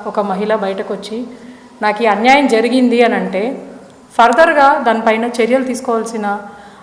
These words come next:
రైట్ మహిళా కమిషనర్ గారికి కానీ, మన హోమ్ మినిస్టర్ గారికి కానీ తప్పకుండా ఉంది అని మేమందరం కూడా చెప్తా ఉన్నాము.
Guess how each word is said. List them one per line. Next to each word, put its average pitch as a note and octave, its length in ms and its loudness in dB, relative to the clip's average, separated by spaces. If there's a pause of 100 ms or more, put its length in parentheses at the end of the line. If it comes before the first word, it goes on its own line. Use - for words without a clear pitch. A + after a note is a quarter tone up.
రైట్ G3+ 300 0
మహిళా G#3+ 300 -2
కమిషనర్ G#3 460 -8
గారికి G3+ 260 -4
కానీ, G3 300 -6 (520)
మన G3+ 220 -2 (600)
హోమ్ A#3 120 2
మినిస్టర్ B3 280 0
గారికి G3 320 -2
కానీ F#3+ 220 -4
తప్పకుండా A3 460 -2
ఉంది G3+ 260 -4
అని A3 120 -4
మేమందరం G3 400 -4
కూడా G3 220 -4
చెప్తా F#3 240 -4
ఉన్నాము. F3 340 -8